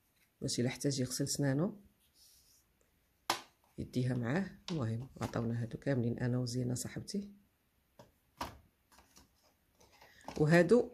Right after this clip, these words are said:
هاد النوع هذا كي، كي الدكتور السنان ديالنا كينصحنا باش نديروه، فعطينا جوج الانواع، هذا خضر وهذا موف.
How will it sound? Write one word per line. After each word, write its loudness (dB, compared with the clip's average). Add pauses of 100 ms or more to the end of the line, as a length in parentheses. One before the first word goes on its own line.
(120)
هاد 4
النوع 8
هذا 4
كي، 2
كي 0
الدكتور 0
السنان 2
ديالنا 4
كينصحنا 2
باش 0
نديروه، -2 (1400)
فعطينا 0
جوج 0
الانواع، 0
هذا -4
خضر 0 (880)
وهذا 2
موف. -2